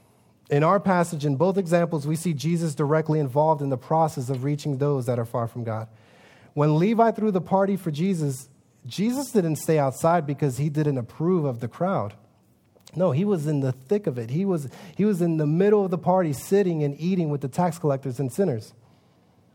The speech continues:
And s-, another thing that we need to note is that Jesus didn't tell Levi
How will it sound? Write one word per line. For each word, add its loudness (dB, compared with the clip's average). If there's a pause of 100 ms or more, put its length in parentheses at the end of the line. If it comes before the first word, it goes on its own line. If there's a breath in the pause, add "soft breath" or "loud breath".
(880 loud breath)
And -2
s-, -10
another 4
thing 0
that 4
we 2
need 0
to 0
note 2
is -2
that 2
Jesus -2
didn't 2
tell 2
Levi 2